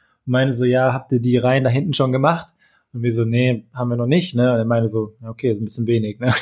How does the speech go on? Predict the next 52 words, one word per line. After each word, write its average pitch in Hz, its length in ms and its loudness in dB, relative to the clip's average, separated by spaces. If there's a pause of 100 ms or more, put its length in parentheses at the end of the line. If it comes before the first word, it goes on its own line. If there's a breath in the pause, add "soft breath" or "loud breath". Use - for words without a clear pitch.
(200)
<laughs> 220 320 -2
Und 147 120 0
wir 143 80 4
so, 123 220 -2 (520 loud breath)
wir 127 160 -8
waren 135 200 0
eh 160 120 4
schon 156 200 2
so 135 80 2
voll, 147 480 2
es 127 80 -10
war 131 120 4
kalt, 175 400 0
die 143 60 -2
Finger 165 280 2
haben 156 180 4
gefroren, 156 560 0
ne? 170 280 -2
Und 143 180 -14
irgendwie 147 180 0
hat 147 120 0
alles 139 240 -2
wehgetan. 147 600 0
Und 131 100 -10
dann 139 300 0 (260)
sagt 135 220 -2
er 143 60 2
noch 139 120 4
so, 127 100 -2
„Ja, 120 80 4
okay, 123 180 0
ist 123 60 0
ein 120 40 -4
bisschen 120 260 -2
wenig.“ 139 400 0
Das 120 100 -18
war 131 100 4
halt 135 140 0
auch 127 140 0
nicht 143 220 0
wirklich 143 260 -2
motivierend 139 640 0
so, 110 160 -4
ne? 131 240 -4 (540)
Und 123 320 0
man 123 160 0
hat - 120 -6
schon 135 120 -2
relativ 117 380 -2
schnell 123 200 -4
eigentlich 120 240 -2
gearbeitet. 123 680 -2